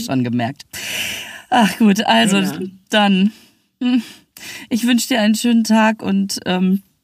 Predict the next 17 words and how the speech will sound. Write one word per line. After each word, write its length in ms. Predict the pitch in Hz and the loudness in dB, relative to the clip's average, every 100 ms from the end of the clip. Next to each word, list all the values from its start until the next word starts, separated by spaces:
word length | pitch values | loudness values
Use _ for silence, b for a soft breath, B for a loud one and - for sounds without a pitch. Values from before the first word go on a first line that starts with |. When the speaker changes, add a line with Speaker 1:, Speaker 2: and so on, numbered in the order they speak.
| _ _ _ _ _ _ _ - | _ _ _ _ _ _ _ -2
Speaker 1:
hm, 320 | 226 196 330 294 | 6 8 8 6
Speaker 2:
Ja. 300 | 175 160 - - _ _ _ - | 2 -4 -10 -16 _ _ _ -4
Speaker 1:
wir 120 | 277 226 | 2 4
hören. 120 | 214 | 4
Speaker 2:
Ich 140 | - | 4
wünsch, 300 | 190 190 - - _ _ _ _ _ | 4 4 2 -2 _ _ _ _ _
ich 200 | 208 - | -6 -4
wünsch 240 | 160 165 | -2 -2
dir 100 | - | -2
eine 160 | 170 139 | -2 -2
schöne 320 | - 127 123 | -2 -2 -6
Zeit 340 | 123 - 117 117 | -8 -8 -6 -4
und 120 | 147 | -4
dass 120 | 151 | -4
die 100 | - | -4
Jungs 360 | 139 127 123 120 | -2 0 -2 -4
sich 300 | - - | -10 -14